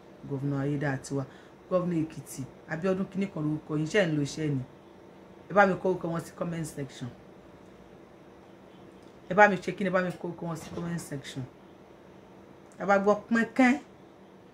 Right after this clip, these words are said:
Tí pẹ́, this is not a threat o. Tí pẹ́kẹ́ bá dún, tó bá wọlé pa àwọn èèyàn ńlẹ̀ Yorùbá,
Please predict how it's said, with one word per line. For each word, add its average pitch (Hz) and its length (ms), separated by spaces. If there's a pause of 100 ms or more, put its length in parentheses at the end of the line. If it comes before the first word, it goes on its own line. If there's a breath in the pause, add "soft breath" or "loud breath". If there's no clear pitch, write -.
(120)
Tí 254 80
pẹ́, 247 240 (220)
this 320 180
is 330 160
not 285 180
a 226 100
threat 226 320 (180)
o. 214 140 (920)
Tí 294 100
pẹ́kẹ́ 277 400
bá 277 180 (180)
dún, 302 200 (1300)
tó 277 80
bá 277 180
wọlé 262 360
pa 269 200
àwọn 226 260
èèyàn 220 220
ńlẹ̀ 269 180
Yorùbá, 180 340